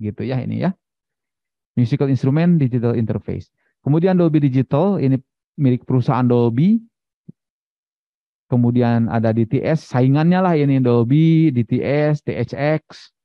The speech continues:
Ini kan dari Lucas Studio ini ya, produser, eh, Hollywood. Ini juga sama. Kalau ini kan Dolby udah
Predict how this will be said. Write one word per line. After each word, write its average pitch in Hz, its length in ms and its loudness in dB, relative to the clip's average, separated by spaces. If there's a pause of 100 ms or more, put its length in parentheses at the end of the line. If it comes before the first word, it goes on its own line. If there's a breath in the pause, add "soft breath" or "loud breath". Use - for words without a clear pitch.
(460)
Ini 135 240 0
kan 160 240 0
dari 123 240 2
Lucas 151 480 -2 (480)
Studio 156 540 2
ini 135 180 0
ya, 156 160 0 (320)
produser, 147 800 0 (1200)
eh, 131 840 2 (200)
Hollywood. 175 560 4 (1200)
Ini 131 160 2
juga 147 240 2
sama. 120 480 -2
Kalau 113 160 -2
ini 127 240 -2
kan 147 240 -2
Dolby 123 400 0
udah 120 220 -2